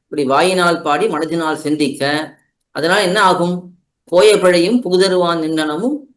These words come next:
தீயினில் தூசாகும்." எவ்வளவோ பாப்பங்கள் நாம் முன்னாடி பண்ணியிருக்கோம், இனிமே எத்தனையோ பாப்பங்கள் மேலே பண்ண போகிறோம். இந்த உலகத்திலே இருக்கிற வரைக்கும் ஏதோ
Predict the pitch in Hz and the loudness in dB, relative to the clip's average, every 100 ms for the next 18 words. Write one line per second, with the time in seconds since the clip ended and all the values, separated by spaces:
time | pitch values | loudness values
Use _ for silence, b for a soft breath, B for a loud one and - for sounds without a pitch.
0 | _ - 240 233 214 220 185 165 170 131 | _ -2 2 4 4 2 0 0 0 -2
1 | 107 120 - - _ _ _ _ _ - | -4 -10 -12 -18 _ _ _ _ _ -4
2 | 123 160 202 220 170 175 185 170 170 185 | 0 4 4 2 0 -2 0 0 0 0
3 | 147 156 165 151 147 139 135 117 - _ | 0 2 2 2 0 0 -2 -10 -16 _
4 | _ _ _ _ 156 190 220 214 185 196 | _ _ _ _ -2 0 2 0 0 -2
5 | 214 180 175 170 180 214 170 185 185 165 | -2 0 -2 0 0 0 2 2 0 -2
6 | 165 160 156 151 120 - _ _ _ - | -4 -2 -2 0 -4 -8 _ _ _ -8
7 | 143 165 165 180 180 180 180 185 190 190 | -2 0 0 0 2 2 2 2 2 2
8 | 214 | 2